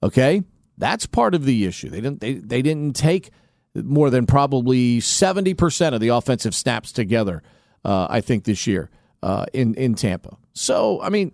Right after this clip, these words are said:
there are so many things that go into whether you are a good coordinator or not, and it still comes down to the players. Okay? Brady got fired in Carolina.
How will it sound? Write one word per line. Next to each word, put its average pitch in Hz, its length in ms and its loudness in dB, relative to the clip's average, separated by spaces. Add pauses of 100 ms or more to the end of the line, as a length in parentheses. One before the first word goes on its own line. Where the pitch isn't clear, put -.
(360)
there 190 140 2
are 165 120 2
so 240 440 0
many 277 200 -2
things 165 520 0
that 107 180 -2
go 139 260 2
into 143 480 0
whether 120 340 2
you 113 320 0
are 127 220 2
a 123 120 -2
good 180 340 2
coordinator 139 720 0
or 139 260 0
not, 117 520 0 (440)
and 127 100 0
it 131 80 -2
still 180 320 0
comes 170 300 0
down 120 300 0
to 123 60 -2
the 110 100 0
players. - 640 -6 (280)
Okay? 165 240 2
Brady 196 420 2
got 165 160 0
fired 262 760 0 (320)
in 156 180 2
Carolina. 202 800 2